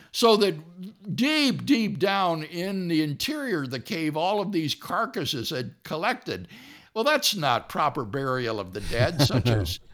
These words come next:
Speaker 1: Neanderthals engaged in, where the dead would be interred with certain artifacts. Um, perhaps it belonged to them, or that, uh, it somehow were associated with them. I,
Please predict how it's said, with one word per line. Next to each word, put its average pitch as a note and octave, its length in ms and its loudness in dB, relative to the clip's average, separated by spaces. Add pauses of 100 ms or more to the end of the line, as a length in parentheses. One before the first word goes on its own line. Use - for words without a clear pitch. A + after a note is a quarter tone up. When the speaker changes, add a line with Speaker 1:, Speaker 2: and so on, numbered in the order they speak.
(120)
Speaker 1:
Neanderthals C#3+ 1040 -2 (360)
engaged C3+ 640 -2
in, A#2+ 180 -6
where C3+ 180 -4
the B2+ 140 -4
dead D#3+ 360 -2
would C3+ 200 -6
be C3+ 160 -2
interred F#3 680 -4
with A#2 160 -8
certain C3 420 -8
artifacts. C3+ 1000 -4 (400)
Um, G#2+ 640 0 (720)
perhaps C#3+ 420 -2
it D#3 120 -4
belonged D#3 560 -2
to D#3+ 80 -4
them, A2 300 -2
or A2+ 40 -8
that, A2+ 200 -6 (340)
uh, - 40 -20 (360)
it D3 100 -12
somehow D3 400 -2
were C#3 180 -4
associated D#3+ 680 -4
with G#2+ 120 -8
them. A2+ 200 -2 (380)
I, G3 120 4